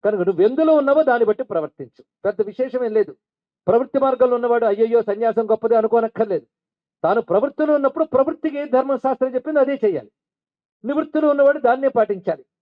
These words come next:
కానీ ప్రవృత్తి మార్గంలో ఉన్నవాడికి ఒకవేళ నివృత్తి రూపమైన బ్రహ్మజ్ఞానంపై మక్కువ కలిగితే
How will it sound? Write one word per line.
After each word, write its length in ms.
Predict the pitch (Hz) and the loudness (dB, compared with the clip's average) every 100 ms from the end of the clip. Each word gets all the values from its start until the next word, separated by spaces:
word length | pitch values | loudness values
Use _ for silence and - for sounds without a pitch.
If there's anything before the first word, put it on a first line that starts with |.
| _ _ _ _ _ - | _ _ _ _ _ -2
కానీ 120 | 220 | -2
ప్రవృత్తి 440 | 214 214 262 - | 0 0 0 0
మార్గంలో 440 | 285 277 254 262 247 | 0 2 2 2 2
ఉన్నవాడికి 760 | 240 233 233 220 220 170 - - _ _ - | 2 2 2 0 -2 -4 -6 -12 _ _ -4
ఒకవేళ 320 | 170 220 254 | 0 2 2
నివృత్తి 420 | 196 208 269 - | 2 0 -2 -4
రూపమైన 680 | 285 269 254 240 220 190 196 | -2 0 0 0 0 -2 -4
బ్రహ్మజ్ఞానంపై 880 | 156 190 226 269 254 247 240 226 233 | -4 -2 -2 -2 -2 -2 -2 0 2
మక్కువ 400 | 208 220 - 285 | 2 0 -2 0
కలిగితే 760 | 208 180 170 175 156 160 208 | 0 -2 -4 -2 -2 0 -2